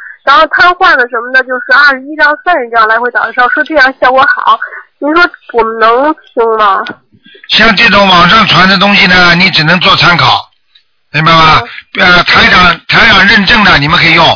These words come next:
Speaker 2: 台长没有认证的话，那你只能做个参考，好吧？
Speaker 1: 嗯，行。
Speaker 2: 也不能说他不好，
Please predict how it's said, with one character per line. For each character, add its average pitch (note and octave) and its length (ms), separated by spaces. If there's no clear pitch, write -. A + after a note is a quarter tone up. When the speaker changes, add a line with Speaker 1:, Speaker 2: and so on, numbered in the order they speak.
Speaker 2:
台 G3+ 160
长 F#3+ 140
没 F#3+ 140
有 G#3 80
认 G3+ 200
证 F#3+ 160
的 F3 80
话， E3 280
那 F#3 140
你 E3 160
只 - 140
能 F#3 120
做 F3 160
个 D#3+ 80
参 E3+ 220
考， - 120
好 D3 180
吧？ E3 320
Speaker 1:
嗯， A#3+ 180
行。 E3+ 100
Speaker 2:
也 F#3 60
不 G3 120
能 A3 140
说 G#3 160
他 G#3+ 140
不 E3 120
好， - 340